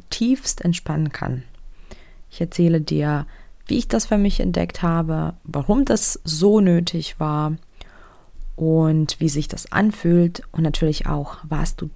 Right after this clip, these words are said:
doch eventuell dabei beachten solltest. Also, ich versuche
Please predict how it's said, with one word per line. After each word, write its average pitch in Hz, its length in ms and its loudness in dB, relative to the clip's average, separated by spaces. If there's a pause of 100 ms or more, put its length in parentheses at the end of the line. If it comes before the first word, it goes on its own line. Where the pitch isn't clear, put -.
(140)
doch 196 400 2
eventuell 165 640 -2
dabei 139 640 -8 (600)
beachten - 1000 -2
solltest. - 560 -4 (2000)
Also, 196 440 4 (680)
ich - 140 -4
versuche 247 640 2